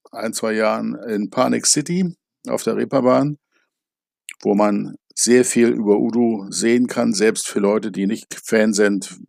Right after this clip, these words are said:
fanden das interessant. Kann ich auch nur jedem empfehlen.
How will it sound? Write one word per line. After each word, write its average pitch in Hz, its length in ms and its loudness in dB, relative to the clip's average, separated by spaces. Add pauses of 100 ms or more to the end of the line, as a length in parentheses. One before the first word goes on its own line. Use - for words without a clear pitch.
(160)
fanden 110 420 -4
das 101 180 4
interessant. 104 680 0 (600)
Kann 107 160 -2
ich 101 140 0
auch - 140 0
nur 110 120 0
jedem 98 340 0
empfehlen. 101 640 0